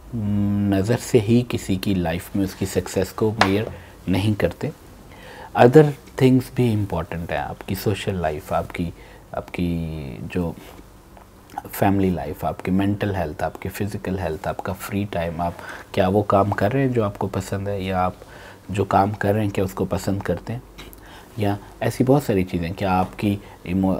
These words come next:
आपकी मल्टी डायमेंशनल growth हो रही है, आपकी personal development हो रही है, professional development हो रही है,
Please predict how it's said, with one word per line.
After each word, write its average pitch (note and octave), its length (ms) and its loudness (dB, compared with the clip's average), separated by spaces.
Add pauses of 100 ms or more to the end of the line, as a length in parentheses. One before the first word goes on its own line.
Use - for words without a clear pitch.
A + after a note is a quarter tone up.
आपकी - 320 -2
मल्टी G2+ 340 4
डायमेंशनल G#2 640 4
growth G2+ 320 2
हो G#2+ 120 4
रही C#3 180 2
है, B2+ 60 -2
आपकी F2+ 300 -2
personal G#2 440 0
development G2 580 -2
हो G#2+ 120 2
रही B2 160 2
है, A#2 60 0
professional G#2 640 -4
development F#2+ 600 -2
हो G#2 140 0
रही A2+ 180 2
है, A2+ 60 -2